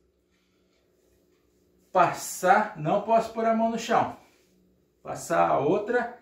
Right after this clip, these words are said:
e equilibrar meu cabo de vassoura aqui na coxa, tá? Então, posição inicial,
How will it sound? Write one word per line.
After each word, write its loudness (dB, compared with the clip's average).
e -6
equilibrar 2
meu -2
cabo 0
de -4
vassoura -2
aqui -4
na 0
coxa, -4
tá? 2
Então, 2
posição 0
inicial, 2